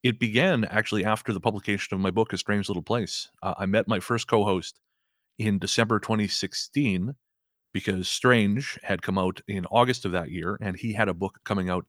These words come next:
in April of the following year. So we, we had a mutual connection. He approached me about, uh, tips for promoting his book, and we really hit it off. We had a couple really long coffees, and at the end of the second one, we said,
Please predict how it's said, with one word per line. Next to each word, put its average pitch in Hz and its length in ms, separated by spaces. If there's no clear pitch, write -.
in 90 360
April 98 300
of 85 60
the 76 80
following 110 360
year. - 160
So - 140
we, 101 160
we 98 100
had 101 140
a 95 40
mutual 95 340
connection. 107 520
He 113 140
approached 101 420
me 101 140
about, 87 540
uh, 92 840
tips - 280
for 95 180
promoting 101 360
his 82 120
book, 117 340
and 92 540
we 90 240
really 98 260
hit 98 140
it 92 60
off. - 380
We 85 140
had 90 140
a 90 40
couple 90 300
really 104 240
long 92 240
coffees, 101 440
and 90 80
at 80 80
the 92 80
end 98 100
of 85 60
the 82 40
second 110 300
one, 87 140
we 82 60
said, 85 280